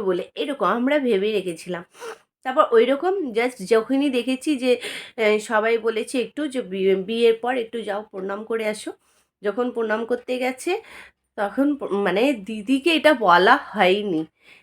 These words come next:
যার বিয়ে তাকে বলা হয়নি যে আমরা এইসব করছি। আসলে দিদি তো নি-, বাড়ির লোক, সে তো মন্দির ভালো করে চেনে, ঠাকুর চেনে, সবই চেনে, তা ও তো প্রণাম করবে, কিন্তু বাইরে যে জুতো দিয়ে তারপর জুতো রেখে তার ওপর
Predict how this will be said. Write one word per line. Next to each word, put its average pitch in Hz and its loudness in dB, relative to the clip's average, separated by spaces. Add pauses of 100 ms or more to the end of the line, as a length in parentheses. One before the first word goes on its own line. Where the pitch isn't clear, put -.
(140)
যার 202 2
বিয়ে 220 -2 (460)
তাকে 220 -6
বলা 269 6
হয়নি 202 2
যে 190 0
আমরা 202 2
এইসব 202 0 (140)
করছি। 190 -4 (440)
আসলে 262 -2
দিদি 226 -4
তো 311 -4 (320)
নি-, 254 -4 (120)
বাড়ির 214 2
লোক, 247 2
সে - -2
তো 302 2
মন্দির 277 2
ভালো 247 2
করে 277 -2
চেনে, 269 -2
ঠাকুর 262 -2
চেনে, 277 -2
সবই 302 2
চেনে, 190 -2 (460)
তা - -6 (100)
ও - 4 (140)
তো 349 -2
প্রণাম 311 0
করবে, 262 -2
কিন্তু 247 -2
বাইরে 208 4
যে 262 -4 (120)
জুতো 214 -8 (440)
দিয়ে 220 -2
তারপর 269 2
জুতো 240 -6
রেখে 262 -2
তার 262 4
ওপর 233 0